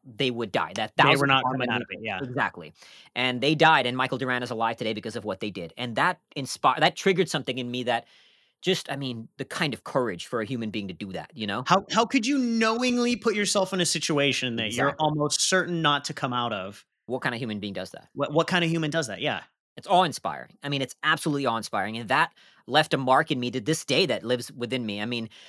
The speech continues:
Speaker 1: and after watching that movie, I read the book Black Hawk Down, like, straight after watching the movie, borrowed the book, uh, read, and then just devoured book after book on military and life in combat.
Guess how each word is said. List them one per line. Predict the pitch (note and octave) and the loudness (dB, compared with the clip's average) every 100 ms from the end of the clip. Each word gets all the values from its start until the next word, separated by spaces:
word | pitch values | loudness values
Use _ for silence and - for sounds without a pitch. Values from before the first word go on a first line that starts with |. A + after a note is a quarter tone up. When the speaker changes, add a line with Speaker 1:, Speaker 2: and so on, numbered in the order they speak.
| - - | -20 -4
Speaker 1:
and | B2 | 2
after | C3 D3+ | 4 4
watching | D3+ C#3 - D3 | 4 4 4 0
that | A#2+ | 4
movie, | F3+ D#3 A2+ | 4 4 4
I | |
read | B2 A#2+ | 2 2
the | |
book | A#2 E3 | 2 4
Black | A#2+ F#2+ | 4 2
Hawk | F#2+ - | -2 -4
Down, | D#2 D#2 A2+ | -6 -8 -2
like, | A2+ - | -2 -2
straight | - E3 D3+ | -4 2 4
after | C#3+ B2+ | 4 4
watching | B2+ A#2 B2+ | 2 0 -2
the | |
movie, | A#2+ A2+ | -6 0
borrowed | A#2+ B2+ | 2 2
the | B2 | 2
book, | A#2+ B2 - | 2 0 0
uh, | B2+ A2 A2 G#2+ G#2+ | -2 0 0 -2 -2
read, | A#2 B2 B2+ | 0 0 -2
and | C3+ D3 | -6 -6
then | |
just | D3+ - | -8 -6
devoured | C3+ G#2 G#2+ D#3 F3+ C#3 | -8 -4 2 4 6 4
book | C3+ C#3 | 2 2
after | C3 B2+ | 2 0
book | A2+ B2+ A#2 | -2 0 0
on | A#2 | 0
military | B2 C3 C#3 A#2+ | 0 -2 -2 -2
and | A2+ | -2
life | A2 A2+ | -4 -4
in | A2 | 0
combat. | A#2 A2+ A2+ | 0 4 2